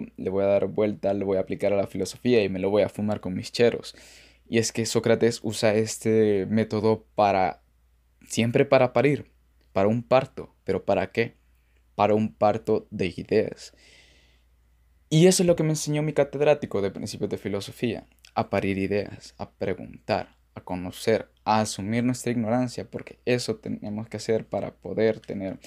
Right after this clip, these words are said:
un horizonte más amplio,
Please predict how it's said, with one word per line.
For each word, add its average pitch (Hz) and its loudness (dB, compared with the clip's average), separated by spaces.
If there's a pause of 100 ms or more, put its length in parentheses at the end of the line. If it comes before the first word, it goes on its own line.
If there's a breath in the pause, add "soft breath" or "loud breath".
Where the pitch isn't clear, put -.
(1700 loud breath)
un 160 2
horizonte 143 0
más 131 -2
amplio, 110 -4